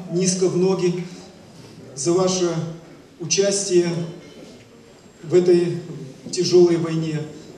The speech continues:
за ту вашу помощь, которую вы оказывали будущим поколениям своим примером. И в наше время, когда мы опять переживаем события, очень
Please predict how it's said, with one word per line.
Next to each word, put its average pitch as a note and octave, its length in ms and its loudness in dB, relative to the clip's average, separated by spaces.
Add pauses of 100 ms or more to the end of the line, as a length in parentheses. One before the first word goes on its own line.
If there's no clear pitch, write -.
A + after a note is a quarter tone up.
(100)
за E3 180 -6
ту F#3+ 520 0 (920)
вашу E3 280 -4
помощь, F3+ 500 2
которую D#3 380 -4
вы D3+ 100 0
оказывали D3+ 640 -4 (260)
будущим F3+ 440 -2
поколениям D#3+ 580 0
своим D3+ 360 -4
примером. D#3 460 -4 (720)
И E3+ 260 0
в D3+ 260 -4
наше F#3 400 -2 (180)
время, E3+ 360 6 (760)
когда D3 340 -6
мы C#3+ 220 -2 (200)
опять F#3+ 320 -2
переживаем E3 640 0
события, D#3 600 -4 (800)
очень F3+ 580 4